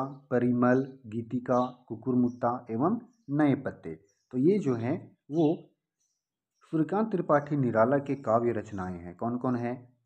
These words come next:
तो देखिए, अनामिका, परिमल, गीतिका, कुकुरमुत्ता और नए पत्ते। आगे है, निराला ने अपनी अठारह वर्षीय पुत्री के निधन के शोक में किस शोक गीत की रचना की थी?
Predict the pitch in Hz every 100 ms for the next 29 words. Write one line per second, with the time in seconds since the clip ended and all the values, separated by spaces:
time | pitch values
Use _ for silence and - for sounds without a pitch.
0 | _ _ _ 117 110 98 - 76 - _
1 | _ _ _ 117 123 131 113 98 104 -
2 | - _ _ _ _ _ _ 131 123 113
3 | 95 82 95 _ 113 123 - 120 - -
4 | - _ 127 120 143 113 - - 80 -
5 | 101 170 - - _ 120 120 110 101 -
6 | - 76 - _ _ _ _ _ _ -
7 | 170 196 175 156 127 131 160 208 165 123
8 | - 123 - 117 - - - - 127 -
9 | 175 208 180 160 - 156 135 117 147 160
10 | 160 147 113 113 117 185 185 139 - 117
11 | 113 113 175 - - _ _ - 226 -
12 | 196 - 170 185 156 127 123 - 123 110
13 | 113 110 110 113 - 120